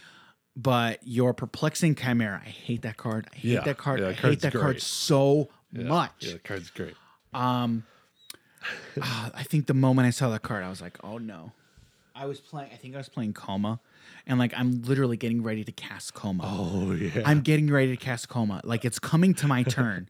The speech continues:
Speaker 2: <laughs>
Speaker 1: And I think it was your second main phase. You put down Perplexing Chimera,
Speaker 2: Yeah,
Speaker 1: and then I went,
Speaker 2: yeah.
Speaker 1: "Oh no."
Speaker 2: 'Cause I'm a good player. You play
Speaker 1: Oh,
Speaker 2: creatures
Speaker 1: no.
Speaker 2: on main phase too.
Speaker 1: Oh no.
Speaker 2: Unless it's got haste.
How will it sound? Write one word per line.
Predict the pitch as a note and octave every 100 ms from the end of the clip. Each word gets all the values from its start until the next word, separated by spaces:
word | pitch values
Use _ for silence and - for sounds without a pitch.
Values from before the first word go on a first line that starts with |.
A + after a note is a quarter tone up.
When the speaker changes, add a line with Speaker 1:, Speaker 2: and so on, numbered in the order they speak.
| -
Speaker 2:
<laughs> | - -
Speaker 1:
And |
I | C#3
think | C3+ F#3+
it | F#3+
was | D#3+
your | C3+
second | - D3+ D3 A#2
main | A#2
phase. | - F#2 F#2 - -
You | D#3+
put | E3 - F3+
down | E3 D#3
Perplexing | - C#3+ C3+ C3+
Chimera, | B2 B2 A2 G#2 F#2
Speaker 2:
Yeah, |
Speaker 1:
and | F#2+
then | F#2
I | B2+
went, | B2
Speaker 2:
yeah. | F#2+ F#2+
Speaker 1:
"Oh |
no." | B2 A2 G#2+
Speaker 2:
'Cause | - C#3+
I'm | D3+
a | D3
good | C#3 C3
player. | G#2 C3 A2+
You | F2+ G2+
play | - A2+
Speaker 1:
Oh, | -
Speaker 2:
creatures | A#2+ B2 A2
Speaker 1:
no. | G2
Speaker 2:
on | F2+
main | F#2
phase | - F2 -
too. | F#2 E2+ _ _ - - - - - - -
Speaker 1:
Oh | C#3+ C#3
no. | C3+ A#2+ A2+
Speaker 2:
Unless | G2 A2 A2
it's | G#2
got | G#2+ F2+
haste. | F#2+ D#2+ -